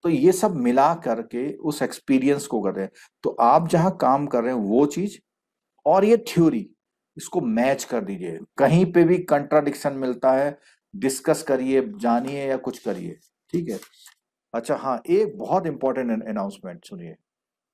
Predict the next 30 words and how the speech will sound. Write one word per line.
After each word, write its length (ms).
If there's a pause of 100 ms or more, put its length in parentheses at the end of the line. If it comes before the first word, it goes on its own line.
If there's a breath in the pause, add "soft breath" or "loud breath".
अनाउंसमेंट 480
क्या 140
है, 120
इसी 220
में 160
बता 200
रहा 120
हूँ 260
मैं, 160
अनाउंसमेंट 520
नहीं 180
है, 80 (920)
कि 60
ये 260
जो 120
बी 260
मॉड्यूल 400
है, 120 (1200)
बी 300
मॉड्यूल 400
के 160
सॉल्यूशन, 680 (1500)
बी 380
मॉड्यूल 420
के 220
सॉल्यूशन 1080 (440)
के 80
पीडीएफ़ 680 (720)
अवेलेबल 520
है। 120